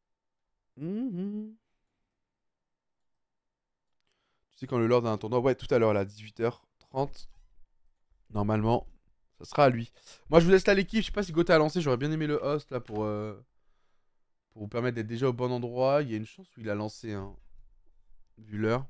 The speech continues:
Je vous laisse avec, euh, Gotha pour encourager après Marine Lord. On se fait des bisous. Merci à tous d'avoir suivi le live. C'était très, très cool, hein. On a, on a pris sur la tronche sur A O E, mais c'est comme ça qu'on apprend. Mais vu que d'habitude, les gens, ils aiment pas perdre, bah, ça les fait quitter le jeu. Euh, nous, on quitte pas, nous.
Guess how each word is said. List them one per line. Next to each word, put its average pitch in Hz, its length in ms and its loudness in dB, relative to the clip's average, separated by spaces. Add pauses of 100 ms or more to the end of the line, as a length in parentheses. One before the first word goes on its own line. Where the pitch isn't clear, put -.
(560)
Je - 680 -20
vous 127 60 -4
laisse 147 160 4
avec, 143 240 4
euh, 143 120 4
Gotha 175 540 6
pour 156 180 -2
encourager 135 340 2
après 135 180 0
Marine 127 300 4
Lord. 147 340 4 (560)
On 104 60 -20
se - 60 -20
fait 110 100 -16
des 107 100 -6
bisous. 104 360 -6
Merci 113 300 -4
à 107 40 -4
tous 113 180 -12
d'avoir 101 220 -2
suivi - 180 -8
le 107 100 0
live. 131 60 -2
C'était - 120 -12
très, - 160 -8
très 127 160 -4
cool, 151 220 -2
hein. 139 160 -2 (260)
On 95 60 -14
a, 87 120 -4
on 101 100 0
a 107 80 0
pris - 120 -12
sur 135 120 -2
la 123 80 6
tronche 139 220 -4
sur 135 100 2
A 120 80 8
O 135 120 6
E, 180 40 2
mais 190 80 -2
c'est - 100 -14
comme 143 120 -10
ça 202 100 -6
qu'on 208 140 -2
apprend. 180 380 2 (1000)
Mais 135 100 0
vu 156 100 2
que 147 40 -2
d'habitude, 147 340 6
les 127 80 4
gens, 139 80 2
ils 135 100 4
aiment 120 140 4
pas 135 100 2
perdre, 139 340 0 (840)
bah, - 180 0
ça 117 100 0
les 110 120 2
fait 117 140 -8
quitter 120 260 -2
le 110 60 2
jeu. 117 160 2
Euh, 110 320 6
nous, 98 120 -2
on 95 40 -4
quitte - 200 -14
pas, 98 180 -2
nous. 80 100 -12